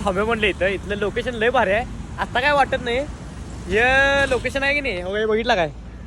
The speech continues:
हे लोकेशन पावसाळ्यात असलं भारी वाटतंय आणि सनसेटला असलं क्वालिटी वाटते. तर काय विषयच नाही,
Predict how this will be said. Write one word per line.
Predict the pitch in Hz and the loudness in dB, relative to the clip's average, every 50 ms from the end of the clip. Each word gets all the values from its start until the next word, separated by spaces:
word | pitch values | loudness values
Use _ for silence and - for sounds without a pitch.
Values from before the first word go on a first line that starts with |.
| - - - - - - - | -16 -16 -16 -16 -14 -2 2
हे | 202 240 247 | 4 6 6
लोकेशन | 247 240 - 269 247 294 285 262 240 214 - - | 6 6 4 2 4 4 4 4 4 0 0 4
पावसाळ्यात | 247 233 220 202 185 - 226 247 262 262 254 | 4 6 6 6 4 2 4 4 4 4 2
असलं | 247 - 254 269 | 0 0 2 4
भारी | 233 240 220 233 | 6 6 8 8
वाटतंय | 233 226 226 220 | 6 4 2 0
आणि | 226 220 208 | 0 0 0
सनसेटला | - 202 185 - 196 196 233 233 | -2 -4 -4 -4 -6 -4 -2 -2
असलं | 226 202 226 240 | -2 -2 -2 -2
क्वालिटी | - 226 208 208 220 | 0 0 2 2 2
वाटते. | 226 220 190 - 170 180 214 233 - - - - - - - - - - - | 2 2 2 -2 -4 -4 -4 -4 -8 -14 -20 -20 -20 -20 -20 -20 -18 -10 -6
तर | 185 202 | -4 -2
काय | 196 226 233 | 0 0 -2
विषयच | 226 214 - - 220 240 240 | -2 -2 -2 0 0 0 0
नाही, | 233 190 180 214 | 0 -2 -4 -4